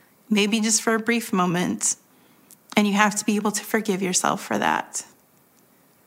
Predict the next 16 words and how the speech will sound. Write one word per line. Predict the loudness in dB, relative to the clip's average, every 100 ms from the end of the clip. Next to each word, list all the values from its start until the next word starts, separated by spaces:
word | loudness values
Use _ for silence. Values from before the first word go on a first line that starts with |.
| _ _ _ _
And | 2 4
rather | 4 4 2
than | 2 0
feeling | 0 0 0 2 2 2
like | 2 0
I | 0
had | 0 -2
done | 0 2 2
something | 0 -2 -2
horrible | 2 2 2 0
by | 0 -2
throwing | -2 0 2 0
a |
bowl, | 0 0 2 0 -2 -6 -12 -20 -20 -20 -20 -20 -20 -20 _
I | 2 4
had | 4 2 4 2 0